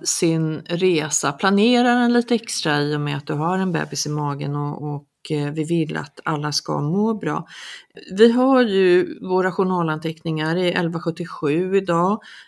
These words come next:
Eh, är det några viktiga telefonnummer som du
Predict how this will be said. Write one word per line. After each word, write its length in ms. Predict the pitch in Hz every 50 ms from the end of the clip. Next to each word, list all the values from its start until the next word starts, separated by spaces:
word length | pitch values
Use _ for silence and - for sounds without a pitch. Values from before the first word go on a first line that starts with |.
| _ -
Eh, 100 | 180 175 170 170 165 165 170 170 170 156 156 - - - -
är 340 | - - 202 208 214 208 208
det 80 | 208
några 280 | 202 202 202 196 196 196
viktiga 380 | 196 214 - - - - 190
telefonnummer 760 | 185 - 196 180 180 175 - 185 170 165 151 151 147 156 170 190
som 240 | - 190 185 185
du 200 | 180 180 175 180